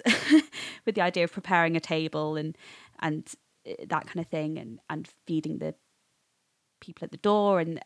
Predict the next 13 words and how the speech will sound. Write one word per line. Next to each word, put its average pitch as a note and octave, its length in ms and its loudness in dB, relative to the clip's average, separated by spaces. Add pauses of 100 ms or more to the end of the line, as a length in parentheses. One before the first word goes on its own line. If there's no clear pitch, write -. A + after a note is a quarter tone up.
and D#3 200 0
then D3+ 180 -2
there's D3 260 -8
also - 300 -12
talk - 220 -10
about C3+ 180 -10
the D#3+ 60 -6
wicked D3 300 -8
and D#3 200 -4
righteous. - 540 -6 (580)
There's E3+ 220 -2
also F3 480 0
the, D#3 560 0